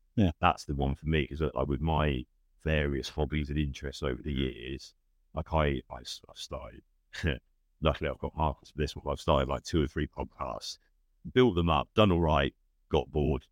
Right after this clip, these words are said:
Speaker 2: done something else.
Speaker 1: Yeah.
Speaker 2: Started, you know, I mean, I've gone back to jiu-jitsu recently and I feel a lot better for it, and maybe we'll talk about that in another
Speaker 1: Yeah.
Speaker 2: episode. Um,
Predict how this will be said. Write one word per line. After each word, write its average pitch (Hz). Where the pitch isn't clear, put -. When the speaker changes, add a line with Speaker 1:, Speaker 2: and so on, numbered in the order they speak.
Speaker 2:
done 76
something 76
else. 65
Speaker 1:
Yeah. 110
Speaker 2:
Started, 76
you 71
know, 76
I 65
mean, 71
I've 67
gone 73
back -
to -
jiu-jitsu -
recently 69
and -
I -
feel 67
a -
lot 69
better -
for 71
it, 71
and 67
maybe 76
we'll -
talk -
about 76
that 65
in 82
another 104
Speaker 1:
Yeah. 120
Speaker 2:
episode. 69
Um, 78